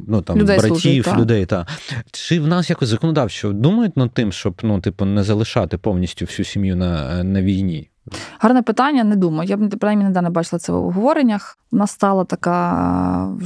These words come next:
Speaker 2: це ж норма законодавча про право звільнення з військової служби за умови загибелі члена сім'ї. І це дає можливість сім'ї, знаєте, бути, жити.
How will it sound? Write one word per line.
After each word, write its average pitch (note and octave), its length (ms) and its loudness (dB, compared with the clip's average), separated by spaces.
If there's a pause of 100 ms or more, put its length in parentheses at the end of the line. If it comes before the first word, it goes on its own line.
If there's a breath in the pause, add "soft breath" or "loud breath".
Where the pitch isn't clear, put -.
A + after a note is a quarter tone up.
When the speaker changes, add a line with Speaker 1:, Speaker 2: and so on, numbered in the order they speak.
Speaker 2:
це F#3 100 -2
ж F3+ 100 0
норма B3+ 280 4
законодавча F3+ 1080 -2 (260)
про F3 100 2
право F#3+ 300 2
звільнення F3 380 0
з E3+ 60 -4
військової E3+ 280 -2
служби G3+ 460 0 (360 loud breath)
за F#3 160 2
умови F#3 360 2
загибелі F3 640 0 (300)
члена F3 380 -2
сім'ї. F3 400 -4 (480 soft breath)
І A3+ 340 2 (400)
це G#3 140 0
дає F3+ 220 2
можливість F#3 580 0
сім'ї, F3+ 640 -2
знаєте, - 300 -4
бути, E3+ 420 0
жити. D#3+ 440 -4